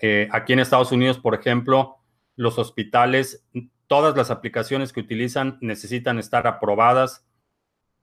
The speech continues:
eh, por la, la, la F D A.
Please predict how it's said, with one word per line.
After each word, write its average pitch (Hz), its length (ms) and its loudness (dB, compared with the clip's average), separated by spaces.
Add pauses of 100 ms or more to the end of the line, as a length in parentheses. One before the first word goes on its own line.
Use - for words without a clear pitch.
(160)
eh, 107 400 -4
por 107 200 0
la, 101 360 0
la, 104 520 -2 (340)
la 107 200 2
F 120 200 2
D 120 120 4
A. 160 320 -2